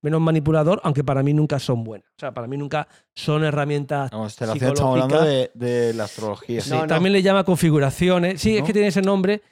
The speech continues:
Speaker 1: pero la idea es por lo siguiente. Es como que tú, ellos piensan que todos los traumas tienen de, de un árbol genealógico de tu familia que hacen, y es decir, todos los traumas que tienes vienen del pasado, de generaciones pasadas. Es la constelación,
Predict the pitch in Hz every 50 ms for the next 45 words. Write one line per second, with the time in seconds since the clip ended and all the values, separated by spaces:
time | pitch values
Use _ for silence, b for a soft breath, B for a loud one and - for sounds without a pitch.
0 | b b b - 170 175 175 175 175 170 165 190 208 220 220 - - 214 196 190
1 | 170 - 175 160 170 170 156 151 165 160 180 185 180 170 170 170 147 190 - -
2 | 175 196 208 - - 185 170 156 - 160 147 139 151 143 185 196 196 185 180 170
3 | - - 185 185 190 190 196 190 _ - 170 165 175 180 175 160 160 156 147 135
4 | B B B B B B - 139 139 147 147 156 170 170 165 170 - - 151 151
5 | 151 160 175 - - 175 151 - 165 175 - - 147 135 - - - 220 180 190
6 | 202 190 180 175 190 202 b b b b _ - 147 170 185 - - 165 175 202
7 | _ _ _ _ _ - 143 151 156 143 156 143 151 180 185 190 190 185 170 -
8 | - 175 175 170 165 165 - 180 160 165 175 180 180 160 156 165 170 165 147 151
9 | 135 131 - 113 - - 143 131 117 101 101 104 104 107 107 110 b b b b
10 | - - 123 131 135 127 120 156 151 165 160 - - 113 - 147 123 117 127 135
11 | 143 - 135 123 - 139 127 123 - - 156 156 156 165 170